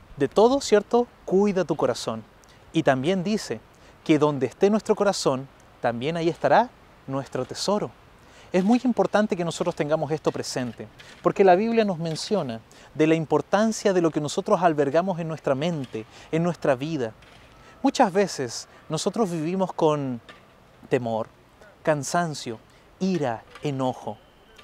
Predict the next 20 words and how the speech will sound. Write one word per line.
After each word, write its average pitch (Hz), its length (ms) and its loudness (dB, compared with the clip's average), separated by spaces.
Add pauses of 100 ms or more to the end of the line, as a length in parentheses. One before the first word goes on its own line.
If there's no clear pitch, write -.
(280)
Pero 156 180 6
realmente 185 500 2
el 160 60 -2
Señor 160 320 -4
nos 147 160 -6
dice: 139 340 -6 (380)
"Yo 143 160 0
quiero 233 320 -2
vivir 175 400 -4
en 139 220 -4
tu - 180 -2
corazón 127 560 -2 (400)
y 180 80 4
quiero 214 240 6
ser 202 240 0
el 170 140 -2
centro 185 580 -4
de 143 100 0
tu 127 140 -4
vida. 123 300 -6